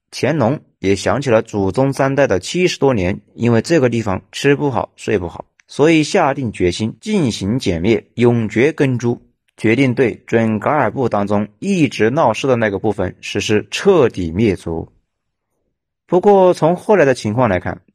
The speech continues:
尽管杀了很多，尤其是之前准噶尔部扩张期间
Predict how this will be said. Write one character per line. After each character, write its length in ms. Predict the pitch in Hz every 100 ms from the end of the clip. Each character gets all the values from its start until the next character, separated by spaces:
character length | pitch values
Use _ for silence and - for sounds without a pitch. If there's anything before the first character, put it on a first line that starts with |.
| _
尽 200 | - 233
管 160 | 190 87
杀 240 | - 160
了 80 | 175
很 200 | 170 82
多， 200 | 80 85 - _ _ _ _ _ _
尤 200 | 113 156
其 140 | 170
是 180 | 143 160
之 220 | - 185
前 340 | 180 101 98 -
准 240 | - 117 101
噶 80 | 107
尔 220 | 151 110
部 200 | 160 120
扩 220 | - 135
张 160 | 113 104
期 140 | 104
间 260 | 92 92